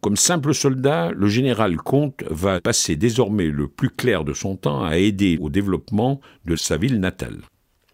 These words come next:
Les donations se succèdent à une cadence exceptionnelle. Financement des lits d'hôpitaux, d'un asile de vieillesse, d'un logis pour les orphelins, d'un autre pour les personnes atteintes de maladies contagieuses, de linge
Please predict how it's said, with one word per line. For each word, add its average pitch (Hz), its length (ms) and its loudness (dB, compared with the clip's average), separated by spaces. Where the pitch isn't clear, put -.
Les 85 100 0
donations 120 460 4
se - 120 -4
succèdent 117 520 0
à - 20 2
une 101 140 0
cadence 98 420 -4
exceptionnelle. 76 840 -6
Financement 131 540 4
des 120 120 2
lits 120 160 0
d'hôpitaux, 107 560 0
d'un 101 200 4
asile 113 340 2
de 113 80 4
vieillesse, 101 720 -2
d'un 98 140 0
logis 110 400 0
pour 113 160 -2
les 110 160 2
orphelins, 95 540 -2
d'un 101 280 4
autre 143 300 0
pour 87 140 -2
les 87 80 0
personnes 110 520 -2
atteintes 104 420 -4
de 85 80 0
maladies 85 420 -2
contagieuses, 98 880 -2
de 76 100 0
linge 110 640 0